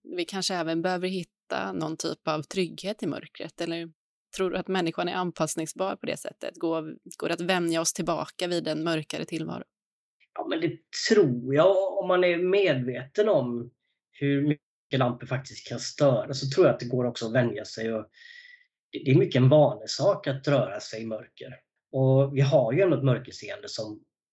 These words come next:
Speaker 2: funkar hjälpligt för att röra oss. Ka-, kanske inte mitt i skogen eller så, en, men är det lite månljus och en öppen, eh, plats så, så kan vi faktiskt se. I fullmånesken kan vi ju faktiskt se till och med rätt bra.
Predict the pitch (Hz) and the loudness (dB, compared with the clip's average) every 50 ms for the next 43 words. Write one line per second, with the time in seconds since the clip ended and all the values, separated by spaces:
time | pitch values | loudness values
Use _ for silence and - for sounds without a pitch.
0 | _ _ _ _ - - 131 123 107 - - _ - 165 165 185 202 202 151 - | _ _ _ _ -8 -4 -4 -2 -2 -4 -10 _ 0 2 4 6 6 6 4 4
1 | - - - - - - - - 104 104 101 104 104 104 107 110 101 101 98 - | 0 -6 -16 -20 -20 -20 -18 -14 -12 -12 -12 -12 -8 -4 -4 -2 -2 -4 -6 -10
2 | - - - 135 131 139 139 131 127 - - 156 147 - 156 147 135 - 123 156 | -4 -2 -2 0 2 4 4 4 4 4 2 2 4 4 6 6 6 4 2 -2
3 | - - _ - 127 - - - 151 165 202 196 165 139 139 120 117 113 120 107 | -4 -6 _ -12 -10 -10 -2 2 2 2 2 2 0 0 0 0 0 0 -2 -4
4 | - 120 - - - 104 104 101 - _ _ _ _ - 123 123 123 120 123 123 | -4 -4 -6 -6 -8 -10 -10 -12 -14 _ _ _ _ 2 4 4 6 6 4 4
5 | 123 123 - _ _ _ _ _ _ - 131 127 135 131 135 127 - - 147 160 | 2 0 -4 _ _ _ _ _ _ -2 2 4 6 6 6 4 4 4 6 8
6 | 190 196 156 120 104 104 104 113 160 175 143 - - - 135 135 131 127 120 120 | 8 8 8 4 0 -4 -2 -2 0 0 -2 -2 -4 -4 -4 -4 -2 -2 -4 -4
7 | 117 113 113 135 139 - _ _ _ _ _ _ _ - 123 123 135 143 131 135 | -6 -8 -10 -14 -18 -20 _ _ _ _ _ _ _ -8 -6 -4 -2 -2 -4 -4
8 | - _ _ 113 113 123 135 131 127 127 123 117 117 123 - 147 160 - - - | -8 _ _ -2 2 4 4 6 6 6 4 2 0 0 -2 -2 -2 -2 -4 -12
9 | - - - - - 120 117 127 123 147 - - - - 143 135 143 131 110 110 | -14 -12 -10 -8 -6 -6 -4 -4 -6 -6 -8 -10 -6 -4 -2 0 0 0 0 -2
10 | 110 107 - - - 104 - - 123 175 147 131 - - 143 135 - 160 143 123 | -8 -10 -12 -14 -14 -12 -8 -6 -6 -4 -4 -6 -8 -8 -8 -2 2 4 4 4
11 | 104 101 101 - - - 110 - - 156 165 190 185 180 - 175 160 151 147 139 | 4 2 -2 -8 -8 -10 -10 -2 4 6 6 6 6 4 4 4 4 6 6 4
12 | 135 131 143 135 - - - - 110 104 - - - 110 98 95 95 87 - - | 4 2 0 -2 -6 -6 -6 -6 -6 -6 -6 -6 -6 -6 -6 -6 -8 -10 -8 -4
13 | 101 127 151 151 143 | -2 0 0 -2 -4